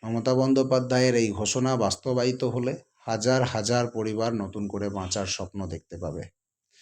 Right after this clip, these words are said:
আমরা এই বিষয়ে আরও নতুন তথ্য পেলে আপনাদের সামনে তুলে ধরব। কমেন্ট সেকশনে আপনার আগ্রহ অবশ্যই লিখে জানাবেন।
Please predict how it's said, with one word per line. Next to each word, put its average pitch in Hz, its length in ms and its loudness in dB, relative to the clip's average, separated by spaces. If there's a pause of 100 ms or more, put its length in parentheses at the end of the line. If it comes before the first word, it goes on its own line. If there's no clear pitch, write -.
(260)
আমরা 135 400 6
এই 139 140 4
বিষয়ে 143 420 2
আরও 123 180 4
নতুন 120 360 0
তথ্য 113 320 -2
পেলে 117 280 2
আপনাদের 104 360 -2
সামনে 95 340 -4
তুলে 113 240 -2
ধরব। 127 380 0
কমেন্ট 104 320 -2
সেকশনে 110 460 -4
আপনার 98 300 -4
আগ্রহ 92 420 -4
অবশ্যই 95 540 -4
লিখে 80 280 -6
জানাবেন। 80 420 -6